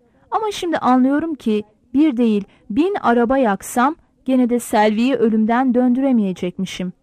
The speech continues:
Saffet, "Tabii yalnız Selvi değil, onun durumunda olan daha nicelerini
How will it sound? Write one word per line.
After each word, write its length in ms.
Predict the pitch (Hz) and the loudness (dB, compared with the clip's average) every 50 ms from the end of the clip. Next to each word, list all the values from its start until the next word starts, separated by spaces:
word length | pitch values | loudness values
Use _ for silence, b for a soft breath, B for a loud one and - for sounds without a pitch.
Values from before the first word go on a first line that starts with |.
| _ _ _ _ _ _ _ _ | _ _ _ _ _ _ _ _
Saffet, 600 | _ - - 226 208 202 - - 190 185 - - _ _ _ _ _ b b b b b b b b b | _ -10 -6 -4 -4 -4 -6 -8 -10 -10 -12 -16 _ _ _ _ _ b b b b b b b b b
"Tabii 220 | - - 320 285 311 | -4 -2 0 2 2
yalnız 380 | 294 285 285 294 294 320 302 | 2 2 2 2 0 -4 -6
Selvi 520 | - - 320 277 262 277 262 285 285 285 233 | -6 -2 0 2 2 2 2 2 0 2 2
değil, 260 | 294 294 277 220 185 - b b b b b | 2 2 2 0 -2 -4 b b b b b
onun 300 | b 247 302 349 415 440 | b 0 0 0 0 0
durumunda 440 | 392 370 349 339 311 320 311 302 330 | -2 -2 -2 -2 -4 -4 -2 0 0
olan 380 | 320 294 277 277 277 277 262 233 | 0 2 2 2 2 2 2 2
daha 180 | 254 262 269 | 2 2 0
nicelerini 920 | 277 277 285 339 381 359 - 311 269 233 226 202 202 196 196 226 294 330 | 0 0 0 -2 -2 0 0 2 2 2 2 2 2 0 0 0 0 -2